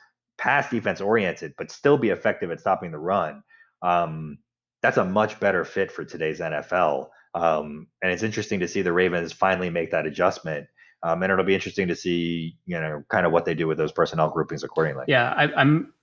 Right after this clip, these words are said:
Speaker 2: I'm really excited to see what the personnel groupings look like. I think it's gonna be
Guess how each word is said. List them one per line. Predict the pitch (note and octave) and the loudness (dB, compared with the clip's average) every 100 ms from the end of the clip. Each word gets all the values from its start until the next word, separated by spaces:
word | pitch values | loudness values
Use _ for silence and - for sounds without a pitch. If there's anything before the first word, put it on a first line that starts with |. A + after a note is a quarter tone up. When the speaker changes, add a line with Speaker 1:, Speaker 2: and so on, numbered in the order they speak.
| D#3 | -2
Speaker 2:
I'm | D3+ D3+ | 2 4
really | D3 D3 C#3 | 4 4 2
excited | B2+ C3+ C3 C3 | 0 -4 -4 -4
to | |
see | C3 - C3 | -6 -6 -6
what | C3 B2+ | -8 -10
the | |
personnel | - C3 - B2+ B2+ | -12 -10 -10 -10 -8
groupings | B2+ B2+ B2+ | -8 -6 -8
look | C3 C3 | -8 -6
like. | C3+ C3 | -6 -6
I | - | -10
think | C#3+ C3+ | -8 -6
it's | B2+ | -6
gonna | - C3+ | -4 -4
be | C3+ D3+ D3 C#3+ | -4 -6 -8 -10